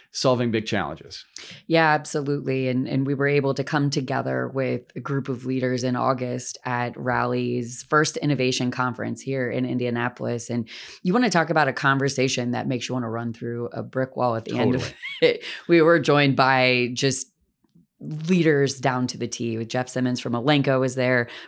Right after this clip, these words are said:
Speaker 2: Brooke Cunningham, the new, uh, chief strategy officer for Corteva, and then Audrey Kapazinkas with S two G Ventures.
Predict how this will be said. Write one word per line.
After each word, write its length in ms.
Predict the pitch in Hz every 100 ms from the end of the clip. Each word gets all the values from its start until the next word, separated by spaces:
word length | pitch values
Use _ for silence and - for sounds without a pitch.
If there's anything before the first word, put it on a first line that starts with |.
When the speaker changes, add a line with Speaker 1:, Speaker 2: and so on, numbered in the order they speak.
| -
Speaker 2:
Brooke 220 | 139 -
Cunningham, 480 | 135 127 123 127 131
the 80 | 123
new, 320 | 123 120 117
uh, 300 | - 107 98
chief 200 | - 131
strategy 420 | - 131 123 123
officer 380 | 120 120 123 120
for 140 | 117 117
Corteva, 480 | 120 - 123 123
and 120 | 120 120
then 120 | 120 -
Audrey 220 | 117 120
Kapazinkas 720 | 127 120 113 131 123 123 -
with 100 | 120
S 220 | 135 -
two 160 | - 120
G 160 | 127
Ventures. 480 | 117 127 123 117 117